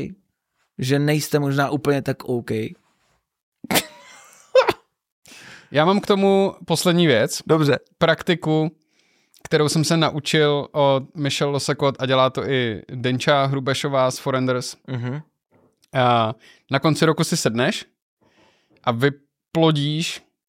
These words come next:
Speaker 2: sto věcí,
Speaker 1: Mhm.
Speaker 2: který ti v uplynulém roce, roce udělali radost.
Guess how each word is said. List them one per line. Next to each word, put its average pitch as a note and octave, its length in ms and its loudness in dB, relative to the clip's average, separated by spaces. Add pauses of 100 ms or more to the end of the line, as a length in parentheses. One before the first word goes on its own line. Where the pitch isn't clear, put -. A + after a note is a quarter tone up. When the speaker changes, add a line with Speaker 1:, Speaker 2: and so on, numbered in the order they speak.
(160)
Speaker 2:
sto - 260 -2
věcí, D3 680 0
Speaker 1:
Mhm. B2 200 -12 (240)
Speaker 2:
který D3 300 -2
ti D3 140 -4
v - 100 -8
uplynulém D3+ 460 0
roce, D3 280 -4
roce C#3 280 -2
udělali C#3 360 2
radost. B2 400 -4